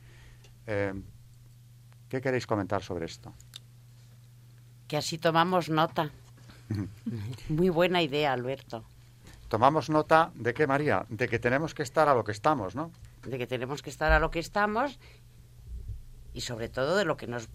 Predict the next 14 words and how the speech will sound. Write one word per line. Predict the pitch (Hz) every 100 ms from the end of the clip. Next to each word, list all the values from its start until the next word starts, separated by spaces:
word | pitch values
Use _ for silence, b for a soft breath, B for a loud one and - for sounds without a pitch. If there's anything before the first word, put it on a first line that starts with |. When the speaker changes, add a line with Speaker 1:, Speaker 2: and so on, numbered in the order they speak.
| -
Speaker 2:
puede | 170 196 202
venir. | 135 151 185 - - -
Speaker 1:
Ujú. | 131 107 101 - - - - - - - - - - - - - -
Claro, | 131 135 92
eh, | - 90 82 -
hablábamos | 90 101 123 127
antes, | 127 117 117
¿verdad?, | 107 113 123
de |
una | 110 104
persecución, | 101 - 98 92 117
decía | 101 101
Benedicto | 107 101 101 101
dieciséis | 107 95 92 107 107 -